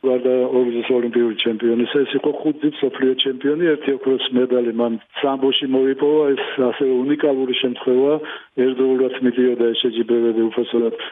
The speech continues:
მიყოლებით, ჯერ ბერძნულმა უჭიდაობა, მე თავისუფალი და სამბო და მოხდა ისე, რომ ლევანი ჩართეს იქ ერთი სპორტსმენი შეუძლოდ გახდა და ლევანმა ერთ კვირაში მოიგო მსოფლიოს ორი ჩემპიონატი თავისუფალ ჭიდაობაში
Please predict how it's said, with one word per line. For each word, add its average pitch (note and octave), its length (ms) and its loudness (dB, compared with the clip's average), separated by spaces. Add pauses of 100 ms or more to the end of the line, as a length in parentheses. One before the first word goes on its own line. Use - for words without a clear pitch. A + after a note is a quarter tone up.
მიყოლებით, C#3 760 0 (160)
ჯერ A#2+ 240 2 (160)
ბერძნულმა A#2+ 580 2
უჭიდაობა, C#3 540 0
მე C3 220 2
თავისუფალი B2 680 0
და C#3+ 180 0
სამბო B2 420 0
და D3+ 160 0 (240)
მოხდა B2+ 360 -2
ისე, B2 220 0
რომ D3+ 160 2 (360)
ლევანი B2+ 480 0
ჩართეს B2+ 520 -2
იქ B2 200 -2
ერთი A#2+ 300 0
სპორტსმენი A2+ 640 0 (460)
შეუძლოდ B2+ 600 0
გახდა B2+ 400 0
და D3 140 0
ლევანმა B2+ 560 2 (280)
ერთ B2+ 380 0 (340)
კვირაში C3 580 0
მოიგო A#2+ 560 2
მსოფლიოს B2+ 560 -2
ორი A#2 200 2
ჩემპიონატი G#2+ 640 -2
თავისუფალ A2+ 500 0
ჭიდაობაში C#3 680 0